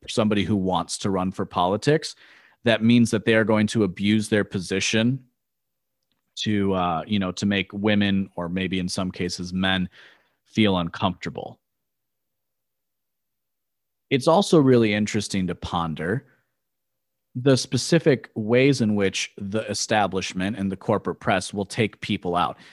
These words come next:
This is one. A Me Too allegation is one. Because let's, let's all be real here.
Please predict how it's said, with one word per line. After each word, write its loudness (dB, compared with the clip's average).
This 4
is 0
one. 2
A 0
Me 6
Too 4
allegation 2
is -8
one. -6
Because 2
let's, 0
let's 2
all 6
be 0
real 4
here. -4